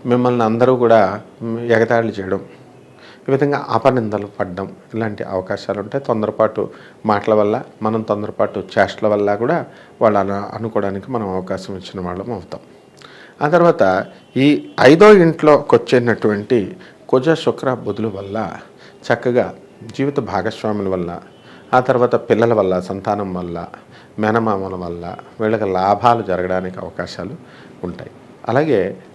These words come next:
సోదరులకి, మీరు పిల్లలు మీ సోదరులకి సహాయం చేసే సంఘటనలు కనబడుతున్నాయి. ఆ సహాయం పొందినటువంటి, ఆ, సోదరులు మరి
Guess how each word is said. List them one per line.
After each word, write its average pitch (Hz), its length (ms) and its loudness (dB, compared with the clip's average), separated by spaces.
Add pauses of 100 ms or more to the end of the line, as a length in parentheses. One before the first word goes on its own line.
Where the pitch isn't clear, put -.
సోదరులకి, 147 880 4 (240)
మీరు 117 180 0
పిల్లలు 117 480 0 (360)
మీ 120 220 2
సోదరులకి 139 520 4
సహాయం 117 500 0 (100)
చేసే 101 380 -4 (360)
సంఘటనలు 104 680 -2 (100)
కనబడుతున్నాయి. 104 560 -4 (220)
ఆ 110 100 -4
సహాయం 120 540 -2
పొందినటువంటి, 113 840 -2 (340)
ఆ, 101 200 -4
సోదరులు 107 640 2 (240)
మరి 101 280 -2